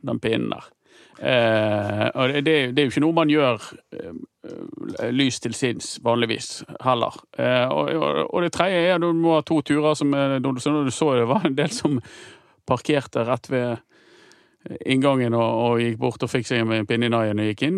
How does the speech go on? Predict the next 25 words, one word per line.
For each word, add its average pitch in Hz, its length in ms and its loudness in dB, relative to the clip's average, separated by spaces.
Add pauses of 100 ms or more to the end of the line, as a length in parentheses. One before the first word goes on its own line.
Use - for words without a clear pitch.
men, 160 160 0
men, 151 300 2 (180)
men 143 140 2 (1000)
det 143 140 -2
var 160 100 2
ikke 147 140 0
det 160 100 4
som 147 160 0
var, 127 160 4 (160)
var 131 140 0
tiltenkt, 131 400 -2
og 151 80 0
de 147 80 2
måtte 147 180 0
opp 135 80 -10
to, 147 160 0
to 151 160 -2
ganger. 143 240 0
Og 190 80 0
det 165 80 -2
tredje 196 300 2
er 226 100 -2
nok 196 140 -2
det 190 100 2
at - 160 -8